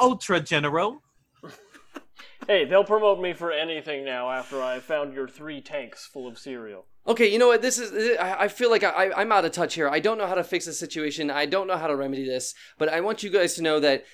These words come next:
Speaker 3: uh, while Sir Kellogg, Sir, Sir Kellogg, you felt that this is a private line, and, and General Mill, that you've been, uh, leading this conversation,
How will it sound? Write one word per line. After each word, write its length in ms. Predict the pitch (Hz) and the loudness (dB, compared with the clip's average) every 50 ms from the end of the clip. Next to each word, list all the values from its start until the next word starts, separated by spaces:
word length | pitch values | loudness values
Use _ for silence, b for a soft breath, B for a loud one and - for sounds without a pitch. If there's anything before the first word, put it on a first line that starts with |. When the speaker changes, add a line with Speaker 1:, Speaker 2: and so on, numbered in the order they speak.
| b b | b b
Speaker 3:
uh, 200 | - 156 139 135 | -2 0 0 0
while 360 | 135 - 170 160 165 160 160 | -2 -2 0 2 2 4 2
Sir 220 | 156 - - 202 185 | 0 0 0 -2 -2
Kellogg, 440 | 185 196 196 185 180 185 180 165 - | 0 0 0 2 2 0 0 -2 -4
Sir, 280 | - - 185 208 196 | -2 2 4 4 4
Sir 180 | - - 165 143 | 2 2 0 -2
Kellogg, 380 | - 151 143 135 131 131 127 | -2 0 0 2 2 2 0
you 160 | 131 151 160 147 | 0 -2 -4 -4
felt 320 | - - 165 160 151 - | -2 0 0 0 0 0
that 100 | 165 - | -4 -4
this 180 | - 156 151 151 | -2 -4 -4 -4
is 60 | 143 | -4
a 80 | 147 | -6
private 380 | 143 - - 160 160 151 156 143 | -4 -2 0 0 0 0 0 -2
line, 280 | 151 143 139 139 139 139 | -2 -4 -4 -4 -4 -6
and, 120 | 131 131 | -6 -6
and 180 | 139 139 135 135 | -6 -6 -4 -2
General 240 | 160 165 165 165 | -2 -2 -2 0
Mill, 220 | 151 151 156 156 147 | 0 0 0 0 0
that 140 | 143 139 139 | 0 0 -2
you've 260 | 147 160 151 - - b b b b b b - | -2 -6 -8 -10 -14 b b b b b b -8
been, 300 | 160 143 165 160 156 156 | -4 -2 0 0 0 -2
uh, 380 | 151 151 139 139 139 135 139 131 | -2 0 0 0 2 0 -2 -2
leading 380 | 151 147 143 185 190 175 170 160 | -2 -2 -2 -2 0 0 -2 -2
this 120 | 147 139 | -2 -4
conversation, 840 | - 165 151 143 139 135 - 170 160 143 - 147 131 127 123 120 | -4 -4 -4 -4 -4 -4 -4 -4 -6 -6 -6 -8 -10 -10 -12 -14